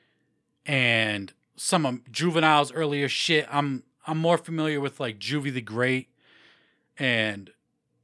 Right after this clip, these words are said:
the mixtape Mondays or Sundays or some shit, the mixtape that he put, put out, excuse me. Uh, but No Limit, No Limit is a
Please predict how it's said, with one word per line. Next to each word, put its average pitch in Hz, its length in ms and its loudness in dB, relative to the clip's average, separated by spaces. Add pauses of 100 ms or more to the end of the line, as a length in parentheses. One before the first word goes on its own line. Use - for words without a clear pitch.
(840)
the 107 280 -4
mixtape 143 540 -2
Mondays 151 640 2
or 123 180 -2
Sundays 156 720 2
or 147 60 -2
some 160 200 -2
shit, 160 480 0
the 147 60 -2
mixtape 151 480 -2
that 156 160 0
he 151 60 -2
put, - 260 -4 (760)
put 160 160 4
out, 156 220 8
excuse 160 480 -2
me. 160 240 0 (1600)
Uh, 123 200 -2
but 143 180 -8
No 160 180 6
Limit, 156 400 2
No 143 160 4
Limit 160 320 2
is 131 140 -2
a 123 320 2